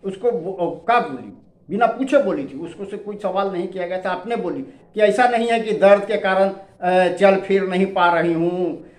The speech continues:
या कष्ट हो रहा है, बोलने में कष्ट हो रहा है, ऐसा बात नहीं है।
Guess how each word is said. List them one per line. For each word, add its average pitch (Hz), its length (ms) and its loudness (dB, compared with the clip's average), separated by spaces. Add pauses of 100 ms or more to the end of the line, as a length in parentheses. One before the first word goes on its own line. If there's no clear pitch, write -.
(120)
या 196 260 2
कष्ट 220 260 6
हो 175 200 -2
रहा 160 320 2
है, 175 520 2 (380)
बोलने 214 320 2
में 202 260 0
कष्ट 175 260 -2
हो 160 100 -2
रहा 156 300 0
है, 190 560 4 (720)
ऐसा 208 220 2
बात 247 260 4
नहीं 226 260 -2
है। 120 100 -4